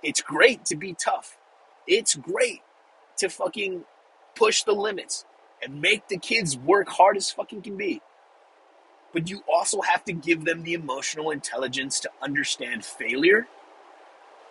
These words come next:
understand how to recover from that failure, explain to them the risks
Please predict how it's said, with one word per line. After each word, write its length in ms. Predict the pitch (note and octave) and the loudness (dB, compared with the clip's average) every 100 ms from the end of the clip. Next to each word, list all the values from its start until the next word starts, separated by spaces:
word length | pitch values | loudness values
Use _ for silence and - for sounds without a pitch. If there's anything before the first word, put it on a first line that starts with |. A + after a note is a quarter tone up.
| - - | -8 -2
understand 480 | D3+ E3 - D#3+ | 4 4 6 4
how 80 | D3+ | 6
to 80 | C#3 | 2
recover 560 | A#2 G#2 - G3 A3 E3 | 0 -4 4 6 6 2
from 240 | D#3+ B2+ | 0 -4
that 180 | B2 - | -4 -6
failure, 540 | - A2+ A#2+ C#3 F3 - - - - - - - - _ _ - _ - _ _ - | -12 -12 -8 -6 -8 -14 -20 -20 -20 -20 -20 -20 -20 _ _ -20 _ -20 _ _ -10
explain 560 | C#3+ - - C#3+ D#3 A3 | 0 0 0 0 0 2
to 140 | G#3+ | 2
them 240 | F3+ F#3+ F3 | 4 4 4
the 100 | D3+ | -2
risks 680 | C#3 A3+ - - - - | 2 2 4 2 2 0